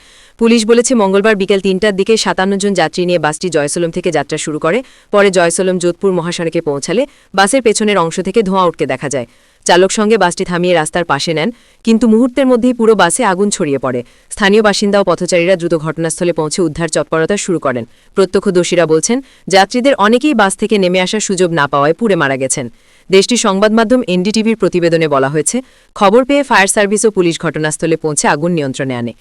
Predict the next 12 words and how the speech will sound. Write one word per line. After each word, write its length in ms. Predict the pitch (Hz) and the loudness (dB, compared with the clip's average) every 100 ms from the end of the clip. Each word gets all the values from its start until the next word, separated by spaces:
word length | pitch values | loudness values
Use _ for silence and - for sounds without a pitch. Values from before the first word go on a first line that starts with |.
| _ _ - | _ _ 0
এই 100 | 202 | 2
ঘটনায় 420 | 208 214 226 247 | 2 2 2 4
আহত 260 | 196 208 208 | 4 4 4
যাত্রীদের 460 | 190 175 202 196 | 4 2 2 2
উদ্ধারের 340 | 165 147 180 180 | 2 0 -2 2
পর 180 | 208 370 _ - | 0 0 _ -4
জয়সলমের 580 | 185 202 226 247 254 269 | 2 4 4 2 4 4
জওহর 320 | 185 175 214 | 4 4 2
হাসপাতালে 440 | 202 - 175 233 220 | 0 -2 -2 0 0
ভর্তি 260 | 185 127 | -2 -4
করা 200 | 135 127 | -4 -2
হয়। 160 | 127 | -4